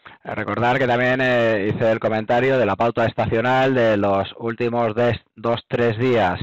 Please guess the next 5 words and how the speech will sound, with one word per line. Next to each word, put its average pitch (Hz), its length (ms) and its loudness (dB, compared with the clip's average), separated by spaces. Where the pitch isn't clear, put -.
de 98 260 -2
mes, 147 280 2
sobre 107 260 -2
todo 107 300 -2
de 110 320 -2